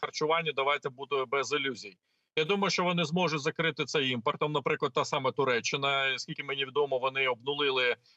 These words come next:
е, ставки ввезення яєць. Вона може там допомогти. Я думаю, що продуктами будуть, е, е, допомагати інші країни, які, е, ну, будуть торгувати з Росією. Тому це, м, е,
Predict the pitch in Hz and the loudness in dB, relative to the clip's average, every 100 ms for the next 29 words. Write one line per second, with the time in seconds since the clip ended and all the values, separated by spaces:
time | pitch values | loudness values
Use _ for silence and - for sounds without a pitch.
0 | - 127 123 160 147 - 135 139 135 127 | -4 -4 -2 -2 -2 -4 0 2 2 0
1 | 131 131 120 110 139 180 143 143 170 151 | 0 0 0 -2 -4 -2 0 2 2 2
2 | 147 131 139 127 127 156 151 151 - 254 | 0 2 0 0 0 2 2 0 0 0
3 | 214 190 190 175 - 151 156 156 - 147 | 2 0 0 2 0 0 0 -2 -4 -4
4 | 139 131 131 135 - - 127 123 _ _ | -6 -6 -2 -2 -2 0 2 0 _ _
5 | _ 127 123 120 147 151 151 160 151 147 | _ 0 2 0 0 0 2 0 0 -2
6 | 151 - 147 151 151 170 190 165 139 131 | -2 -4 -4 -2 -2 0 0 0 -2 -4
7 | - 147 147 147 135 131 123 123 147 135 | -4 -2 2 2 4 4 2 2 -2 -2
8 | 147 139 - 127 127 127 131 - 117 123 | -4 -2 0 0 0 0 0 0 -6 -6
9 | - - 104 90 _ _ _ _ - 160 | -6 -10 -16 -20 _ _ _ _ -2 2
10 | 196 214 - 208 202 190 180 175 165 156 | 2 2 2 4 4 4 4 4 2 0
11 | 160 160 160 160 156 156 | -2 0 2 2 2 0